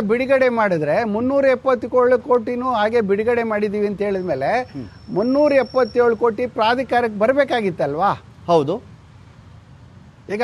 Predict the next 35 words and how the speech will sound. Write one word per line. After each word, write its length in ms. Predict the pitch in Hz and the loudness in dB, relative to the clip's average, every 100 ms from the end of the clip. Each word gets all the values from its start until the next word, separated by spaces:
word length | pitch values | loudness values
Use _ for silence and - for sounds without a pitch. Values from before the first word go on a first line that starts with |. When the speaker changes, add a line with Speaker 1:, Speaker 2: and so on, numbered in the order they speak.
| 247 | 4
Speaker 1:
ಅವರು 300 | 220 247 262 | 4 4 2
ಸರ್ಕಾರದವರು 800 | - 202 208 262 254 254 247 254 | 0 -2 0 0 2 4 4 4
ಮಾಡಿ 460 | 202 196 240 262 | 2 2 0 -2
ಅಂತ 180 | 247 220 | -2 -2
ಹೇಳಿದ್ಮೇಲೆ 680 | 233 202 202 175 151 135 202 | 0 2 2 0 -2 -2 0
ಆ 140 | 240 | 0
ದುಡ್ಡನ್ನ 520 | 214 254 254 311 302 247 | 0 -2 -4 -2 0 -2
ನಮಗೆ 200 | 226 208 | 0 0
ವರ್ಗಾಯಿಸ್ಬೇಕು. 680 | 190 190 170 - 127 - | 2 0 -2 -4 -12 -8
Speaker 2:
ಮುನ್ನೂರ 220 | 185 233 | -4 0
ಎಂಬತ್ತೇಳು 400 | 214 214 233 233 | 2 4 6 6
ಕೋಟಿ. 240 | 220 208 185 | 4 2 0
ಹ್ಮ್. 340 | - - 170 | -6 -8 -4
Speaker 1:
ಜಿಲ್ಲಾ 260 | 214 269 285 | -2 0 0
ಪಂಚಾಯತಿಗೆ 640 | 277 262 254 254 254 233 | 0 0 0 0 0 0
ವರ್ಗಾಯಿಸೋ 540 | 220 226 233 208 220 | 0 0 0 0 -4
ದುಡ್ಡನ್ನ 420 | 190 190 214 294 311 | -4 -4 -4 -2 0
ನಮ್ಗೆ 160 | 330 | 2
ವರ್ಗಾಯಿಸ್ಬೇಕು. 800 | 285 214 180 151 - 135 - 127 | 2 2 0 -2 -6 -10 -8 -10
Speaker 2:
ಹ್ಮ್. 320 | - 156 117 - 220 | -8 -8 -8 -8 -8
Speaker 1:
ಇದುವರೆಗೂ 480 | 247 302 294 277 240 | 0 2 2 2 2
ವರ್ಗಾಯಿಸಿಲ್ವಲ್ಲ? 720 | 233 233 208 202 170 151 165 | 2 0 0 -2 -2 -2 -4
Speaker 2:
ಹ್ಮ್. 460 | 165 - - 151 104 - | -8 -14 -10 -10 -10 -8
Speaker 1:
ಹಾ, 200 | 196 214 | -2 -2
ಮುನ್ನೂರ 320 | 147 233 277 | -2 -2 0
ಎಂಬ-, 240 | 262 220 220 | 0 0 -2
ಆ, 380 | 160 156 165 165 | -2 -2 0 0
ಎಪ್ಪತ್ತೇಳು 520 | 185 214 247 226 202 | -2 -4 -4 -4 -2
ಕೋಟಿ 460 | 214 196 233 202 | -4 -2 -2 -2
ಖರ್ಚಾಗಿರೋದು 920 | 135 - - 226 226 254 226 180 139 - | -4 -12 -6 -6 -2 -2 0 -2 -4 -6
ಸರ್. 160 | 120 | -14
Speaker 2:
ಹ್ಮ್, 420 | - - 156 120 110 | -14 -8 -6 -6 -6
ಓಕೆ, 220 | 143 117 | -6 -4
ಖರ್ಚಾಗಿರೋದು. 560 | 147 135 135 101 90 110 | -6 -4 -6 -6 -10 -10
ಹಾ. 260 | 110 - | -10 -10